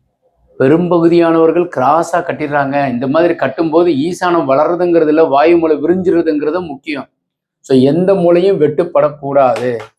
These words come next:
நீங்க ஒரு பிளாட் வாங்குறீங்க, ஈசானம் வளர்ச்சி தான்னு வச்சுக்கோ. So இது மாதிரி இது ஈஸ்ட், இது வந்து உங்களுக்கு நார்த், இது ஈஸ்ட், வெஸ்ட், நார்த், சவுத். So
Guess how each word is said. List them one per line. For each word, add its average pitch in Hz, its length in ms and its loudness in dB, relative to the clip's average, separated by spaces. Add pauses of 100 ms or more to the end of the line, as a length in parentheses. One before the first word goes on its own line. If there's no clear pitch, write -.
(1300)
நீங்க 147 220 4
ஒரு 165 160 2
பிளாட் 170 320 -2 (120)
வாங்குறீங்க, 156 420 2 (180)
ஈசானம் 170 420 -2
வளர்ச்சி 156 360 -2
தான்னு 170 220 0
வச்சுக்கோ. 131 340 -4 (600)
So - 60 -8 (120)
இது 156 180 2
மாதிரி 170 220 2 (120)
இது 147 100 4 (220)
ஈஸ்ட், 170 280 -4 (180)
இது 139 100 0 (100)
வந்து 139 180 0 (100)
உங்களுக்கு 135 340 -2 (180)
நார்த், 143 480 -4
இது 127 140 -2 (160)
ஈஸ்ட், 147 220 -4 (120)
வெஸ்ட், 123 260 -8 (140)
நார்த், 131 320 -6 (140)
சவுத். 104 220 -16 (880)
So - 60 -2